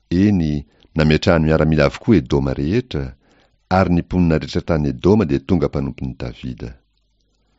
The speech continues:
Ary Jehovah nampahery an'i Davida teny amin'izay rehetra nalehany. Ary Davida nanjaka tamin'ny Israely rehetra, ka nitsara sy nitondra marina ny vahoakany rehetra.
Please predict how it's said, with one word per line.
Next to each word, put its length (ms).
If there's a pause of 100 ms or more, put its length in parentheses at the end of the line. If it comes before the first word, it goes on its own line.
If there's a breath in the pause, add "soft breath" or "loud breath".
(460)
Ary 180
Jehovah 400
nampahery 400
an'i 160
Davida 380
teny 240
amin'izay 240
rehetra 260
nalehany. 540 (1400)
Ary 180
Davida 400
nanjaka 400
tamin'ny 320
Israely 480
rehetra, 480 (380 soft breath)
ka 100
nitsara 480
sy 140
nitondra 340
marina 480
ny 80
vahoakany 480
rehetra. 520